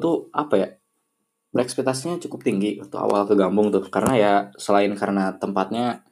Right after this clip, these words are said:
masih kayak nature-nature gitu lah, masih as-, asri gitu, jarang,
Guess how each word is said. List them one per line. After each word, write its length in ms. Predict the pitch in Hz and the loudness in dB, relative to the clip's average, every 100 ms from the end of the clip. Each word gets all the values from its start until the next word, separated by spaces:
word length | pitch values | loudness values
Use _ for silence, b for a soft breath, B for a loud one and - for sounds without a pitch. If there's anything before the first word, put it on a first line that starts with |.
| _ _ _ _ _ _ | _ _ _ _ _ _
masih 320 | 101 98 107 98 | -6 -2 0 2
kayak 560 | 98 92 92 - - _ - | 2 4 2 0 -6 _ -4
nature-nature 720 | 101 98 101 98 98 98 98 | -4 0 2 4 2 2 2
gitu 160 | 101 107 | 4 4
lah, 160 | 98 101 | 4 0
masih 240 | 98 - | -4 -4
as-, 400 | - - - - - | -6 -6 -6 -6 -2
asri 560 | 104 - 110 117 113 98 | -2 2 6 6 6 6
gitu, 240 | 98 - | 4 2
jarang, 800 | - 95 95 98 98 98 98 101 | 2 4 6 6 4 0 -6 -10